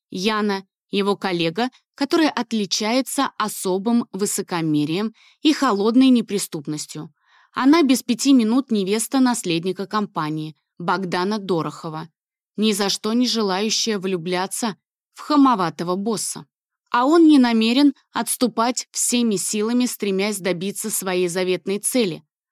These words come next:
разрушить отношения соперника. Самоуверенный Назар Жаров, близкий друг Егора, без ума от своей хрупкой подчиненной Алины Царевой. Сдержанная и робкая девушка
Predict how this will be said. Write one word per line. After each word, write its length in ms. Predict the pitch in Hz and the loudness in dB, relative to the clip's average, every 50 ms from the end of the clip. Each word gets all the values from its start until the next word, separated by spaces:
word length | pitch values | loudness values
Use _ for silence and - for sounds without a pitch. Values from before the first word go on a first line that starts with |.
| _ _ _ _ | _ _ _ _
разрушить 680 | - 208 214 202 185 202 196 190 165 - - 214 - | -6 -4 -4 -4 -4 -4 -4 -4 -4 -4 -6 -4 -4
отношения 640 | 254 247 240 240 233 214 - - 190 165 165 165 165 | -4 -2 -2 -2 -2 -2 -2 -2 -2 -2 -2 -2 -4
соперника. 800 | 160 - 190 185 180 226 226 220 185 175 151 143 - 156 - 151 _ _ _ _ _ _ _ _ _ _ _ | -4 -6 -6 -6 -6 -6 -6 -4 -4 -6 -6 -6 -10 -14 -16 -16 _ _ _ _ _ _ _ _ _ _ _
Самоуверенный 1120 | - - - 254 247 240 240 233 226 208 220 247 269 262 254 233 208 190 180 170 160 165 _ _ _ | -6 -2 2 4 4 4 4 2 2 2 2 2 4 4 2 2 2 2 2 0 -2 -4 _ _ _
Назар 460 | 185 202 202 196 196 202 214 208 202 | -4 -2 -2 -2 -2 -2 -2 -4 -4
Жаров, 500 | 202 - - 240 240 233 185 156 143 - _ _ _ _ _ | -4 -4 -4 -2 -2 -2 -2 -6 -8 -12 _ _ _ _ _
близкий 520 | - 190 214 214 214 202 - - - 262 | -6 -2 0 0 0 0 -2 -2 -2 -2
друг 340 | 226 196 202 196 190 170 - | -2 -2 -2 -4 -4 -4 -6
Егора, 520 | 214 220 208 170 175 170 160 165 165 165 - _ _ _ _ _ _ - | -6 -6 -4 -2 -4 -4 -4 -4 -8 -10 -14 _ _ _ _ _ _ -6
без 280 | - 196 226 214 190 214 | -2 0 0 0 0 0
ума 340 | 214 208 208 226 254 240 - | 0 0 0 0 0 -2 -2
от 160 | - 220 - | -4 -6 -6
своей 300 | - 196 190 185 185 180 | -6 -4 -2 -2 -2 -2
хрупкой 500 | 170 - - 208 226 240 226 - - 190 | -4 -6 -4 -4 -4 -4 -4 -4 -6 -4
подчиненной 840 | - - 185 175 - - - 190 185 190 220 233 240 240 240 233 233 _ _ _ _ _ | -4 -4 -4 -4 -4 -4 -4 -2 -2 0 0 0 0 0 0 -2 -4 _ _ _ _ _
Алины 440 | _ 277 285 269 226 220 208 202 202 | _ -2 0 2 2 2 2 0 -2
Царевой. 600 | 190 - - 220 220 226 214 180 151 151 156 - _ _ _ _ _ _ _ _ _ _ _ _ _ _ _ _ _ _ - | -2 -2 -2 -2 -2 -2 -2 -4 -6 -8 -12 -14 _ _ _ _ _ _ _ _ _ _ _ _ _ _ _ _ _ _ -10
Сдержанная 720 | 208 202 185 262 302 320 262 247 262 240 214 202 190 180 | -8 -2 0 2 2 2 2 0 0 2 2 2 0 0
и 200 | 175 - - 208 202 | 0 -2 -2 0 0
робкая 460 | 226 247 233 - - 214 208 190 185 | 0 0 -2 -2 -4 -2 -2 0 -2
девушка 560 | 165 160 175 170 175 196 - - - 285 285 | 0 0 0 0 0 -2 -4 -4 -4 -4 -4